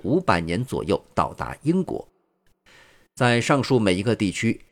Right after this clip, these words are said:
粮食生产都是由最早在新月沃地驯化的同一组动植物中的某种作物和牲口所引发的。另外，新月沃地的整套作物和牲口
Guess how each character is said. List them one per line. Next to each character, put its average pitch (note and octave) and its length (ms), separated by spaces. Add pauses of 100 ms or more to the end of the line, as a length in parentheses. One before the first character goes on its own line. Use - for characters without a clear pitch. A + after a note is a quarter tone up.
粮 G#2 280
食 A#2+ 140
生 F#3 240
产 E2 300
都 E3+ 180
是 - 160
由 F#2+ 180
最 G#3+ 320
早 D#2+ 220
在 F#2+ 180
新 D#3 280
月 C#3+ 100
沃 A#2 220
地 G2+ 160
驯 G#2+ 260
化 G#2 180
的 E2 140
同 A2+ 240
一 F3 100
组 E2+ 200
动 B2 260
植 - 180
物 D3 240
中 D#3+ 240
的 G#2+ 160 (200)
某 G2+ 260
种 E2+ 240
作 C3+ 220
物 E2 160
和 F2 160
牲 G3 260
口 C2 220
所 E2+ 180
引 D#2+ 180
发 A#2 260
的。 - 140 (1000)
另 F2 160
外， E2+ 180 (540)
新 A3+ 300
月 F#3 120
沃 C#3 180
地 A#2+ 160
的 F#2 140
整 D#2 320
套 G#2+ 240
作 A2 300
物 A2+ 180
和 F2 180
牲 F3+ 240
口 - 300